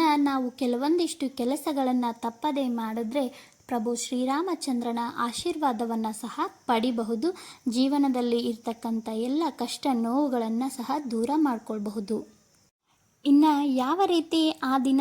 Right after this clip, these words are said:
ನಾವು ಆಚರಣೆ ಮಾಡ್ಬೇಕು ಅಂತ ಅಂದ್ರೆ ಬೆಳಿಗ್ಗೆ ಬ್ರಹ್ಮ ಮುಹೂರ್ತದಲ್ಲಿ ಎದ್ದು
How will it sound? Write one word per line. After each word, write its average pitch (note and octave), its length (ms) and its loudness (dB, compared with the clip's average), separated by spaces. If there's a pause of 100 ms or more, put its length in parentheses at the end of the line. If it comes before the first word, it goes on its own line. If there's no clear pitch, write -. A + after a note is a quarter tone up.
ನಾವು B3+ 460 4 (120)
ಆಚರಣೆ C4+ 440 0
ಮಾಡ್ಬೇಕು A#3+ 580 0
ಅಂತ A#3 240 -4
ಅಂದ್ರೆ B3 760 0
ಬೆಳಿಗ್ಗೆ D4+ 500 4
ಬ್ರಹ್ಮ C4 400 2
ಮುಹೂರ್ತದಲ್ಲಿ A#3+ 760 2
ಎದ್ದು C4 520 2